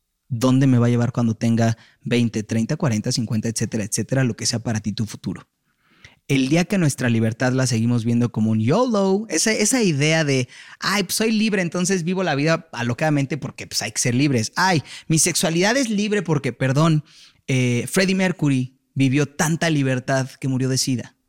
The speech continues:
Lo acabo de decir de una manera muy fuerte porque yo soy fan de Freddie Mercury. Es un ícono y me van a linchar por tocar un tema. "Ay, ¿cómo hablas de Freddie?". Es la verdad. Todos los íconos, acabamos de ver una, la, el año pasado, antepasado, sacaron una cantidad de películas de todos estos grandes íconos: Elton John,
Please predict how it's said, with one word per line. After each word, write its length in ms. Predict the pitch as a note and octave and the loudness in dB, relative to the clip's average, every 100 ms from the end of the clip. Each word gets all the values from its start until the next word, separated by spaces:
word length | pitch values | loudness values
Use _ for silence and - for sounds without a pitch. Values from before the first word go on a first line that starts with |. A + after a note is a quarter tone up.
| _ _ - | _ _ -2
Lo 100 | C#3 | 0
acabo 160 | D#3 | 2
de 40 | D#3+ | 0
decir 120 | E3 | 0
de 60 | |
una 100 | E3+ | 0
manera 180 | D3+ C#3+ | 0 2
muy 140 | D3 C#3+ | 0 0
fuerte 280 | C#3+ C3+ | -2 -2
porque 240 | C#3 A#2+ A2+ | -4 -4 -2
yo 160 | B2+ | 0
soy 240 | F3+ E3 C3 | 0 0 -4
fan 300 | - B2 A2 | -4 -4 -4
de 60 | A2 | -4
Freddie 200 | A2 G#2+ | -6 -6
Mercury. 440 | A2+ B2 - F#2 - - | -4 -6 -8 -14 -18 -8
Es 120 | B2 | -4
un 120 | C#3 - | -2 -2
ícono 380 | D#3+ - B2+ A#2 | -4 -2 0 0
y 20 | |
me 80 | A2+ | 0
van 120 | B2+ | 0
a 60 | C#3+ | 0
linchar 420 | C3 A#2 B2 B2 | 0 0 -2 -2
por 140 | C#3 | -4
tocar 320 | - A2 B2 A#2+ | -6 -6 -4 -2
un 120 | B2+ | -2
tema. 240 | B2 B2 A#2+ | -2 -2 -2
"Ay, 220 | B2+ E3 | -4 -4
¿cómo 200 | E3 E3 | -4 -4
hablas 220 | E3 E3 | -4 -4
de 120 | D3+ | -4
Freddie?". 260 | D3+ D#3+ D#3+ | -2 -2 -2
Es 120 | D#3 | -2
la 120 | G3 | 0
verdad. 400 | F3+ B2 D3 D#3 - _ _ _ - - _ _ - | 0 0 0 -2 -6 _ _ _ -20 -20 _ _ 0
Todos 220 | G#3 A3+ | 2 4
los 200 | G#3 E3+ | 2 2
íconos, 280 | F3+ G3 E3+ | 0 0 0
acabamos 540 | D3 - D#3+ F3 G3 F3 | -2 0 0 2 2 2
de 100 | E3 | 2
ver 120 | E3+ | 2
una, 360 | F3 E3+ D#3+ G2+ G2+ - | 2 2 0 -2 -10 -4
la, 220 | C3 C3+ | -2 2
el 100 | C#3+ | 2
año 180 | D#3 F#3 | 2 2
pasado, 220 | D#3+ D#3 | 2 2
antepasado, 420 | E3 D3+ B2 C#3 | 0 0 0 0
sacaron 300 | D3 A#2+ C3+ | 0 0 0
una 120 | D#3 D#3+ | 2 2
cantidad 260 | A#2+ C3 | 0 0
de 40 | C#3 | 0
películas 500 | A#2+ A#2+ - D3 C#3 | 0 0 2 2 2
de 80 | A#2 | 0
todos 380 | - C#3 D3 C#3+ | 2 2 2 0
estos 260 | - C#3 | 0 0
grandes 400 | B2 B2+ B2+ - | 2 2 2 0
íconos: 440 | C3 C3 B2 B2 A#2+ | 0 2 2 2 2
Elton 400 | A#2 A#2+ B2+ B2 | 0 2 2 4
John, 380 | B2+ B2 B2 | 4 4 2